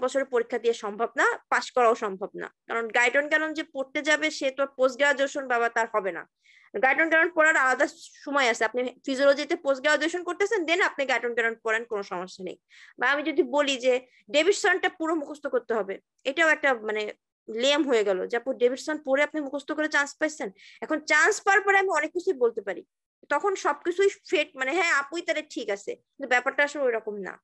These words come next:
পড়াশোনাটা হচ্ছে টেকনিক্যাল ওয়েতে যেতে হবে। আপনি কতটুকু পড়তেছেন, আমি দশ ঘন্টা পড়ছি, আপনি সেটা পাঁচ ঘন্টাও পড়তে পারেন, এটা আপনার ব্যাপার, বা আপনি কিভাবে টাইমটা ইউটিলাইজ করতেছেন।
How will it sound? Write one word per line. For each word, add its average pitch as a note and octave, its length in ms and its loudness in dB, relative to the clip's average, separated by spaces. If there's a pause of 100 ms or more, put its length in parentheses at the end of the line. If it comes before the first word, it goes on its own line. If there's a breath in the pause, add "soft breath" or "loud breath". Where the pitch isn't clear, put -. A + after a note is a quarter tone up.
(100)
পড়াশোনাটা D4 540 0
হচ্ছে D4+ 180 -4
টেকনিক্যাল C#4 560 -2
ওয়েতে G#3+ 200 2
যেতে G3 260 -4
হবে। F3+ 160 -6 (420 loud breath)
আপনি B3 360 -2
কতটুকু D#4+ 300 0 (100)
পড়তেছেন, D#4 380 -6
আমি C#4 220 2
দশ C#4 180 4 (100)
ঘন্টা C4 240 0
পড়ছি, G#3+ 280 -2 (300 loud breath)
আপনি C4 240 -2
সেটা D4+ 260 -2
পাঁচ A#3+ 200 2
ঘন্টাও C#4 220 2
পড়তে B3 260 -2
পারেন, F#3+ 300 -8
এটা - 200 -6
আপনার C#4 400 2
ব্যাপার, G#3+ 300 2 (220)
বা A3 120 2
আপনি A3+ 200 -6 (100)
কিভাবে D4 260 -2
টাইমটা A#3+ 320 0
ইউটিলাইজ A#3 440 0
করতেছেন। F#3+ 380 -10